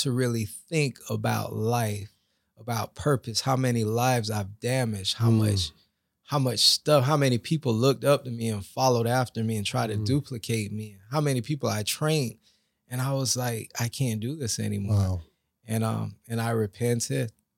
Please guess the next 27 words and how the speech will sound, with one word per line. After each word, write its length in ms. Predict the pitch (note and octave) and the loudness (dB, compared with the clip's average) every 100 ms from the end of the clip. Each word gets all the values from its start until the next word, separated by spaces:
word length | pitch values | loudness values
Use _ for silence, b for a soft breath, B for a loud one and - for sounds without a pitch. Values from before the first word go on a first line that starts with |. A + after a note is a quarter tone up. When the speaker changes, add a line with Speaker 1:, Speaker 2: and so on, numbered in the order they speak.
| _ _ - - _ B2+ | _ _ -18 -18 _ 0
Speaker 1:
and 200 | A#2+ A2 | 2 2
people 280 | C#3+ - G#2+ | 0 2 0
came 400 | - B2 A#2+ A2+ | 2 4 4 4
in 360 | A2+ A2+ A2 | 2 2 0
and 180 | G#2 G2 | 0 0
they 60 | G#2 | 0
were 140 | F#2+ | -2
talking 380 | - G#2 G2+ G#2+ | -4 -4 -4 -8
to 60 | |
me 140 | G2+ G#2 | -8 -12
about 280 | F#2+ G2+ G2 | -6 -4 -2
the 80 | |
word. 640 | F#2 G2 G2+ G2 G2+ G2+ G2 _ _ _ _ _ _ | -2 -2 -2 -2 -2 -4 -6 _ _ _ _ _ _
Um, 240 | F#2+ F#2 F2+ | -8 -8 -6
they 100 | G2+ | -8
were 80 | |
coming 340 | F#2 - G#2 F#2+ | -8 -4 -2 -2
to 120 | - | -2
the 100 | F#2+ | -4
jails 400 | E2+ G2+ G2+ F#2+ | -4 -4 -2 -4
and 120 | F2+ | -8
talk, 240 | - G#2+ G#2+ | -6 -4 -2
and 120 | A2+ | 0
I 100 | A2+ | 2
was 160 | F#2+ | 0
just 260 | G2 F#2 - | -4 -6 -6
eating 220 | A2 F#2+ | -10 -10